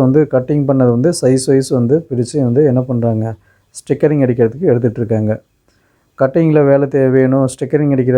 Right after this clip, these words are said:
வேலை வேணுங்கிறவங்களும் அப்ளை பண்ணிக்கோங்க. அதுவும் தனியா இருக்குங்க. பாருங்க, இது கட்டிங் லேயர்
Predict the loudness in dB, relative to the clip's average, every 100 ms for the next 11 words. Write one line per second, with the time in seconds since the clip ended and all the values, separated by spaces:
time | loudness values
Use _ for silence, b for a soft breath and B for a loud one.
0 | 4 4 2 0 0 2 0 0 -2 -6
1 | _ -20 -8 -4 -2 -2 -2 -2 -4 -6
2 | _ _ _ -2 0 0 0 0 2 2
3 | 0 -4 -6 -6 -12 _ _ -2 -2 -4
4 | -8 _ _ -8 -4 -4 -2 0 2 2
5 | 0